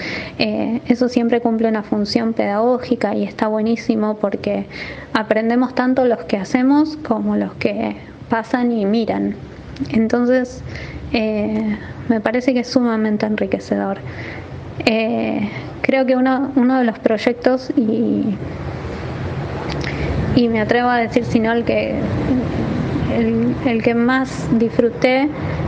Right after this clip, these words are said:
eh, fue el Simposio Latinoamericano de Esculturas al Aire Libre en el Parque de la Memoria.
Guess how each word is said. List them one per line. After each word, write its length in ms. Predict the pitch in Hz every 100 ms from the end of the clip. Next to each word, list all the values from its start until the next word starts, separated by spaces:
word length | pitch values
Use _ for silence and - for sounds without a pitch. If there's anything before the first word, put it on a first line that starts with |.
| -
eh, 600 | - 220 214 214 208 233 - 233 226 - - - - -
fue 160 | 233
el 80 | 226
Simposio 840 | 240 226 233 233 247 226 226 226 220
Latinoamericano 880 | 226 233 226 220 220 233 233 240 247
de 60 |
Esculturas 680 | 240 - 220 214 233 240 233
al 120 | 220
Aire 240 | 214 214 226
Libre 460 | 254 254 262 262 269 -
en 140 | 269 208
el 120 | 208
Parque 320 | 208 214 220
de 40 | 214
la 140 | 208
Memoria. 560 | 214 208 233 240 262